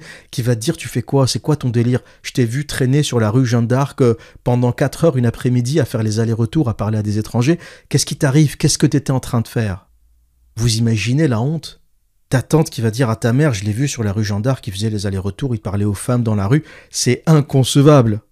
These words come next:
On m'aurait pris pour un fou. Et ce que dit Soral, sur un point de vue social, c'est que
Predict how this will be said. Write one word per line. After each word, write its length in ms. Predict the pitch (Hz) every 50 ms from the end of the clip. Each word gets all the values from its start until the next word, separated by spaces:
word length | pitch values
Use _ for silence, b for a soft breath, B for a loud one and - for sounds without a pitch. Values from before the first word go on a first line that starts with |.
| _ _ _ _ _ _ _ _ _ _ _ _ _ _ _ _ _
On 80 | - 139
m'aurait 260 | 135 147 131 123 127
pris 220 | - - - 175 160
pour 180 | - 139 110
un 80 | 101 123
fou. 260 | - - - 156 127 - _ _ _ _ _ _ _ _ _ _ _ _ _ _ _ _ _ _ _ _ _ _ _ _ -
Et 20 | -
ce 80 | -
que 100 | - -
dit 120 | 135 117 120
Soral, 400 | - - 127 120 143 180 180 131
sur 160 | - 127 113
un 80 | 113 113
point 240 | - - 123 120
de 40 | 117
vue 140 | 107 117 123
social, 500 | - - - 107 - - 120 139 170 160
c'est 140 | - - 110
que 260 | 110 113 113 110 107